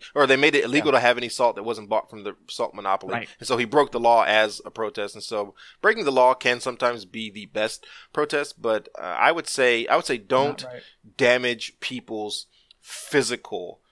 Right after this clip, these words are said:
Speaker 1: safety, and don't threaten people's physical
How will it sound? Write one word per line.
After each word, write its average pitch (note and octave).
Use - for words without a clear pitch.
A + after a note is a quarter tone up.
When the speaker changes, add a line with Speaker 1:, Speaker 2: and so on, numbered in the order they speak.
Speaker 1:
safety, G#2
and A2
don't D#3+
threaten C3+
people's G#2+
physical G#2+